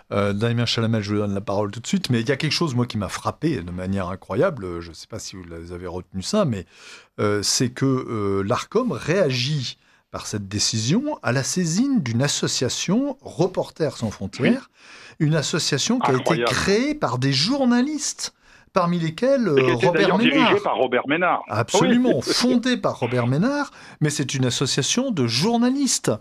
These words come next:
Speaker 1: qui donc, euh, s'attache, euh, a pris pour priorité comme tâche de, de bâillonner une chaîne. C'était, il y a quelque chose de, moi j'ai deux fils qui se touchent là, comme journaliste, vieux journaliste,
Speaker 2: Oui, oui,
Speaker 1: rompu
Speaker 2: mais vous
Speaker 1: sous
Speaker 2: avez
Speaker 1: le
Speaker 2: raison,
Speaker 1: harnais.
Speaker 2: parce que là aussi c'est une évolution,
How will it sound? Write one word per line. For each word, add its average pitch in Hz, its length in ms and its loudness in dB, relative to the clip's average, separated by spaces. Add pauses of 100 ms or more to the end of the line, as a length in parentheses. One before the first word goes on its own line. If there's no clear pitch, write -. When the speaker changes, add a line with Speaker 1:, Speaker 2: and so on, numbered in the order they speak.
(360)
Speaker 1:
qui - 180 0
donc, 240 360 0
euh, 147 340 0
s'attache, 226 720 0
euh, 127 600 4
a 120 60 2
pris 214 220 -2
pour 123 360 0
priorité 196 640 0
comme 135 300 0
tâche 247 360 0
de, 156 200 2
de 135 260 2
bâillonner 180 760 2
une 202 160 2
chaîne. 151 440 0
C'était, - 280 -10
il 113 100 -6
y 101 40 -2
a 104 60 0
quelque 113 200 0
chose 175 260 0
de, 117 240 2 (340)
moi 156 80 2
j'ai 143 120 0
deux 139 120 0
fils 196 220 -2
qui 180 140 0
se - 100 -2
touchent - 280 2
là, 95 140 2
comme 113 200 -2
journaliste, 135 580 0
vieux 123 260 0
journaliste, 160 720 0
Speaker 2:
Oui, 120 80 4
oui, 147 80 6
Speaker 1:
rompu 147 180 6
Speaker 2:
mais 147 120 2
vous - 100 0
Speaker 1:
sous 131 80 2
Speaker 2:
avez 143 140 6
Speaker 1:
le 147 80 8
Speaker 2:
raison, 151 180 4
Speaker 1:
harnais. 196 160 4
Speaker 2:
parce - 0 -
que 139 260 0
là 139 100 4
aussi 190 280 4
c'est - 160 0
une 131 100 0
évolution, 127 680 2